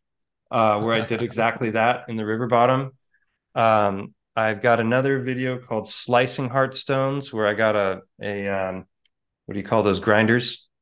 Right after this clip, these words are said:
Speaker 1: Um, and, uh, my friend Alex sliced through 'em, and then I polished 'em up.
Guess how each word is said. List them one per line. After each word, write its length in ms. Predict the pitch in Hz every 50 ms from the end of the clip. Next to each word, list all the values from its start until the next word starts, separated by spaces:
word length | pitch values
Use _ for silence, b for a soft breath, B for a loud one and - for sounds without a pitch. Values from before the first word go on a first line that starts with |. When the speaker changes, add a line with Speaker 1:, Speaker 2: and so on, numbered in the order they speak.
| _ _ _ _ _ _ _ _ -
Speaker 1:
Um, 580 | - 104 101 98 98 95 92 92 92 - - - _ _ _ _ _ _ _
and, 460 | - 113 107 104 101 98 95 - - - - _ _ _ _ _ _ -
uh, 260 | - 104 101 95 92
my 200 | 98 98 92 98
friend 260 | - - 120 110 104
Alex 580 | 101 104 113 110 113 117 110 - - - - 117 - -
sliced 420 | - - - 127 120 113 - -
through 240 | - 160 160 175 175
'em, 240 | 175 180 175 b b b b b b b -
and 180 | 117 120 120
then 100 | 117 113
I 340 | 110 110 107 101 101 101 - _
polished 460 | - 143 135 135 135 127 - - -
'em 120 | 120 113
up. 280 | 120 131 143 - - _